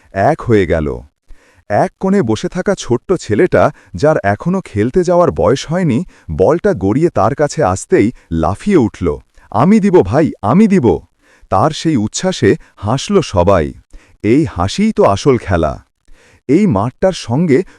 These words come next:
কত গল্প জড়িয়ে আছে। প্রতিদিন বিকেলে এখানেই শুরু হয় ছোট ছোট স্বপ্নগুলো। কে হবে পরের মেসি, কে মারবে সবচেয়ে জোরালো শট।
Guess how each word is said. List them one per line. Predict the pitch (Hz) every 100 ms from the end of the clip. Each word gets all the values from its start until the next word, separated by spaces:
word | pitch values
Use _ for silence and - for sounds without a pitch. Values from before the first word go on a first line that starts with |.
| _
কত | 123 156 214
গল্প | 117 98 139 160
জড়িয়ে | 120 113 107 95
আছে। | 82 - 71 - _ - - _
প্রতিদিন | 127 165 226 202 214
বিকেলে | 104 110 180 165 117 - _
এখানেই | 101 113 170 202
শুরু | 190 - 139
হয় | 151 120 175 - -
ছোট | - 156 214
ছোট | - 190
স্বপ্নগুলো। | 202 - 101 - 127 98 92 82 - - - _ -
কে | 113 160
হবে | 127 131 185
পরের | 92 101 135 110
মেসি, | 95 - 92 69 - _ _
কে | 120 156
মারবে | 123 113 175 160
সবচেয়ে | 151 - 113 - 110
জোরালো | 87 101 156 151
শট। | - 92 73 -